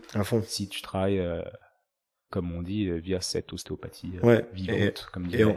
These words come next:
Speaker 1: on, on a
Speaker 2: François.
Speaker 1: beau dire, euh, justement, euh, ce qui est un peu décrié, c'est, ben, le côté, on va dire, spiritualité dans l'ostéopathie, dans cette philosophie.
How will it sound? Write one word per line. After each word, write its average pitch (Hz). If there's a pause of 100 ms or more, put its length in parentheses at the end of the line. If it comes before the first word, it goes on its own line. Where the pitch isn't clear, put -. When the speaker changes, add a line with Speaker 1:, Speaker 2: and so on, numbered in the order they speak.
(100)
Speaker 1:
on, 117
on 113
a -
Speaker 2:
François. 110
Speaker 1:
beau 113
dire, 117
euh, 104 (840)
justement, 110
euh, 101 (160)
ce -
qui -
est 104
un 104
peu 101
décrié, 107
c'est, 110
ben, 95
le 95
côté, 101
on 101
va 92
dire, 98
spiritualité 101
dans 104
l'ostéopathie, 104
dans 107
cette 95
philosophie. 104